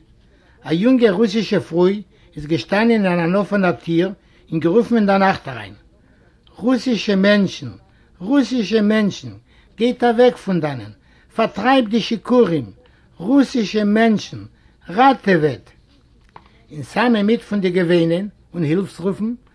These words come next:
האט זיך געטראגן א הפקע די קליד פון א סאלדאט. דאס איז געווען א ווילדער סטעפ-געוואי,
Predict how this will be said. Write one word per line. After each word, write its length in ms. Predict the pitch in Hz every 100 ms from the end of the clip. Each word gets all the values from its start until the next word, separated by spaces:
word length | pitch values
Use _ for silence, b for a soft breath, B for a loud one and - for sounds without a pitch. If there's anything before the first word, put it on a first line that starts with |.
| b b
האט 120 | - 160
זיך 160 | 170
געטראגן 440 | 160 165 208 247 226
א 20 |
הפקע 420 | 160 202 - 214
די 140 | 180
קליד 300 | 170 160 202
פון 180 | - 185
א 80 | 170
סאלדאט. 460 | - 170 156 104 _ _ _ b b b b b b
דאס 220 | 170 -
איז 100 | 170
געווען 300 | 160 185 254
א 80 | 233
ווילדער 400 | 185 247 233 208
סטעפ-געוואי, 840 | 151 - 220 208 185 208 208 202